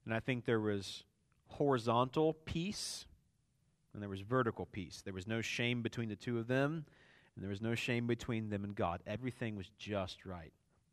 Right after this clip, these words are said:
Perfect environment, perfect people. But of course, you know the story in chapter three, which we will not rehearse in great detail today. Satan comes along,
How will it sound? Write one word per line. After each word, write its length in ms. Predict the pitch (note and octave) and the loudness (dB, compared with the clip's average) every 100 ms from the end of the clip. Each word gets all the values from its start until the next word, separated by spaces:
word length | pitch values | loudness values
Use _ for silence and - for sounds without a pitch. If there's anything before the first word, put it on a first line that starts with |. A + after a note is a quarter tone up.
| _ | _
Perfect 440 | - E3+ - E3 D3 | 0 2 4 4 4
environment, 800 | B2 A2+ C3 E3 F#3+ G3 G#3 G#3 _ _ _ _ _ _ _ _ | 2 6 8 8 8 4 2 0 _ _ _ _ _ _ _ _
perfect 520 | - B2 A#2 C3 - | -2 0 -2 -4 -4
people. 320 | - G2+ F2 - _ _ _ _ _ _ _ _ _ _ _ _ _ _ _ - | -6 -6 -10 -16 _ _ _ _ _ _ _ _ _ _ _ _ _ _ _ -8
But 80 | |
of 40 | G#2 | 0
course, 180 | A#2 - | 0 2
you 60 | |
know 100 | A#2 | 0
the 80 | A#2+ | 0
story 320 | B2+ D3 C3+ | 0 0 2
in 60 | C3 | 2
chapter 300 | B2 B2 C#3 | 4 4 2
three, 240 | A#2+ A2 | -4 -4
which 200 | G#2+ G#2 | -2 -4
we 80 | A2+ | -4
will 100 | G#2 | -4
not 200 | G2+ F#2+ | -4 -6
rehearse 380 | G2+ - A2+ G#2+ | -8 -4 -4 -4
in 100 | G2 | -8
great 260 | F#2+ A2 F#2 | -2 -2 -2
detail 340 | - - D3+ | -6 2 4
today. 360 | C3 G#2 G2 G2 - _ _ _ _ _ _ _ _ _ _ _ _ | 4 -2 -4 -6 -12 _ _ _ _ _ _ _ _ _ _ _ _
Satan 320 | - C3 C3 A2+ | -4 0 0 2
comes 240 | A#2 A2 | 0 0
along, 580 | A2 B2 C#3+ D3+ D3 | 2 8 8 8 4